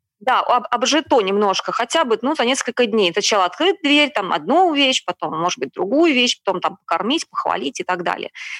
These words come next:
Закрепить положительные какие-то эмоции. Ну и второе, есть, конечно, препараты, которые помогают пережить, э, такие успокоительные средства,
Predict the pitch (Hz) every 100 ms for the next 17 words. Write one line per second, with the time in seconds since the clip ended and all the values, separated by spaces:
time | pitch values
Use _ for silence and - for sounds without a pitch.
0 | - 185 202 196 277 - 175 180 214 196
1 | 190 185 180 170 180 180 190 190 165 -
2 | 165 190 _ _ _ _ _ _ _ 214
3 | 254 254 247 269 311 208 - - - -
4 | - - - 190 247 254 - 226 226 226
5 | 190 180 - 202 220 240 269 220 208 233
6 | 220 214 190 220 233 190 180 202 202 196
7 | 220 190 - 180 175 170 165 160 151 -
8 | - 285 - 262 226 214 196 175 170 226
9 | 277 - 208 202